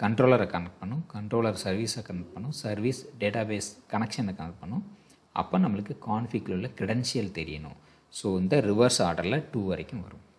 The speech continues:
இப்போ கோடிங் பார்த்துடலாம். So இந்த Node ஜே எஸ் உடைய ஃபைல்ஸை நான் எக்ஸ்பிளைன் பண்றதுக்கு முன்னாடி already மை எஸ் க்யூ எல்ல Node ஜே எஸ் ஏ பி ஐ எப்படி பண்ணணும்னு ஒரு வீடியோ போட்டிருக்கிறேன்.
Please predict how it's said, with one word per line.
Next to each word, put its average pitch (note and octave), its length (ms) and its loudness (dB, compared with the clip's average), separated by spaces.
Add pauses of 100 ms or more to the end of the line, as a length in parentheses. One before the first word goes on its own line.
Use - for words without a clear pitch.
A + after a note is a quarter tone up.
(160)
இப்போ B2 140 0 (100)
கோடிங் E2+ 260 2
பார்த்துடலாம். - 400 -12 (300)
So - 40 2 (100)
இந்த A2 100 0 (100)
Node C3+ 240 4
ஜே B2+ 140 4
எஸ் - 180 -10
உடைய F#2+ 180 0 (220)
ஃபைல்ஸை G#2 460 -4
நான் F#2 120 2
எக்ஸ்பிளைன் A#2 360 -2
பண்றதுக்கு F2+ 360 -6
முன்னாடி E2+ 260 -8 (460)
already C3 440 0 (180)
மை F#2 120 -2 (140)
எஸ் A2 240 -6
க்யூ G2+ 180 -6
எல்ல F#2+ 160 -8 (220)
Node G#2 320 0
ஜே G2 100 -2 (140)
எஸ் F#2+ 100 -12 (160)
ஏ F2+ 40 2 (120)
பி - 180 -10
ஐ - 40 -2 (200)
எப்படி G2+ 200 -4 (100)
பண்ணணும்னு F2+ 440 -4
ஒரு F#2 80 -6 (100)
வீடியோ F#2+ 260 -4 (540)
போட்டிருக்கிறேன். G2 520 -2